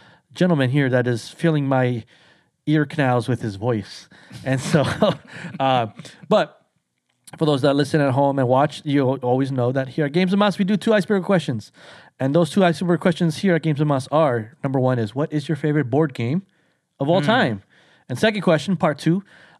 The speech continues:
Speaker 1: um, is what is your favorite video game of all time? Now, when I say board game,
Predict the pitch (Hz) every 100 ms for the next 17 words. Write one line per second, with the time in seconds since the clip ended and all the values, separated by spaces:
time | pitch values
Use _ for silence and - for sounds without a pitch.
0 | - 135 135 139 139 135 131 143 135 135
1 | 139 135 113 104 170 185 131 110 95 95
2 | _ _ - 120 110 101 - 107 123 147
3 | - - _ 127 131 147 143 208 156 175
4 | 139 123 120